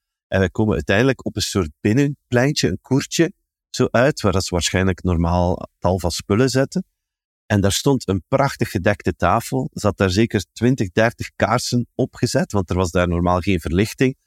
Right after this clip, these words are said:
Die brandden allemaal. Ze zegt van, "Kijk, dit is een oplossing die we kunnen bieden. Het is een mooie avond, dus jullie kunnen hier buiten zitten.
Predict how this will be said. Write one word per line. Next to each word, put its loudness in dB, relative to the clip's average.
Die -4
brandden 2
allemaal. 2
Ze -6
zegt 0
van, -4
"Kijk, 0
dit 0
is 2
een 0
oplossing 0
die 2
we 0
kunnen -2
bieden. 0
Het -18
is -8
een 2
mooie 4
avond, 2
dus -6
jullie 4
kunnen 2
hier 2
buiten 2
zitten. 0